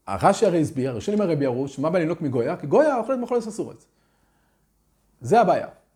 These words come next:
אם אוכלת מחולת אסורות, אז מטמטם את הלב. אז גם היהודיות אכלו הרי מחולת אסורות.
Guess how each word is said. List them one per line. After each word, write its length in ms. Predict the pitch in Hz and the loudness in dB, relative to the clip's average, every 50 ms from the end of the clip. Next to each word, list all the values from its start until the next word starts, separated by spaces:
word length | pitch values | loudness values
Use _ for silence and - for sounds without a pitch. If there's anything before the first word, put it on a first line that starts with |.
| _ | _
אם 60 | 135 131 | -10 -4
אוכלת 180 | - 220 214 | 0 0 0
מחולת 220 | 196 175 196 196 180 | 0 0 -4 -4 -6
אסורות, 500 | 151 - - 101 104 120 165 190 - - - _ | -8 -10 -8 -6 -4 -4 -4 -6 -8 -12 -18 _
אז 120 | 117 - | -16 -14
מטמטם 320 | 175 185 285 302 285 302 277 | -6 0 0 2 2 2 0
את 100 | 247 220 | 0 0
הלב. 320 | 233 190 139 110 110 127 - - _ _ _ _ _ _ _ _ _ | 0 -2 -2 -2 -4 -8 -14 -20 _ _ _ _ _ _ _ _ _
אז 180 | - 113 104 - 135 123 135 131 | -10 -8 -6 -4 -2 -2 0 2
גם 160 | 160 220 254 | 2 2 2
היהודיות 440 | 254 226 202 160 147 233 311 - - | 2 2 2 2 2 0 0 -2 -2
אכלו 220 | - 269 247 226 | -4 -2 -2 -2
הרי 340 | 190 185 175 165 156 151 - - - - | 0 0 0 -2 -2 -2 -4 -8 -10 -12
מחולת 320 | 143 139 - 170 147 127 | -10 -6 -6 -6 -6 -6
אסורות. 320 | 139 120 156 127 117 107 | -8 -10 -8 -10 -10 -12